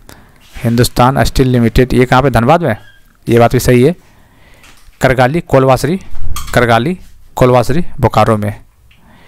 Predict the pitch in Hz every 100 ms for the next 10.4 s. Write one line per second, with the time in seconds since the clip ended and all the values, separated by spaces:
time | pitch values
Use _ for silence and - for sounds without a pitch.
0 | - - - - 139 156 147 - - -
1 | 151 170 - - - 117 123 123 - 120
2 | 117 - - - 117 110 101 - - _
3 | - 127 123 110 107 104 101 104 - _
4 | _ - - - _ - - 131 131 160
5 | 151 139 - 135 147 123 123 156 - _
6 | - _ - 117 120 151 - 120 123 127
7 | 123 120 120 113 - 127 120 127 123 -
8 | 131 117 110 - 117 110 104 104 - 117
9 | - 202 - _ _ _ _ _ _ _
10 | _ 123 135